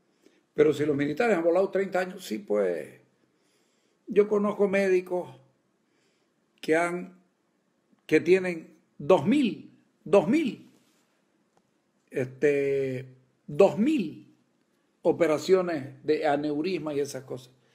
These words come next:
Y no pueden ser directores de hospital. ¿Por qué? Porque no hicieron el curso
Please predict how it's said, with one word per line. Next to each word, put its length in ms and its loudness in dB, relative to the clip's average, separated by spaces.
Y 60 -2
no 120 -2
pueden 220 -2
ser 180 0
directores 500 0
de 80 -6
hospital. 440 -10
¿Por 200 4
qué? 400 -4
Porque 260 0
no 120 0
hicieron 340 0
el 180 -4
curso 640 -2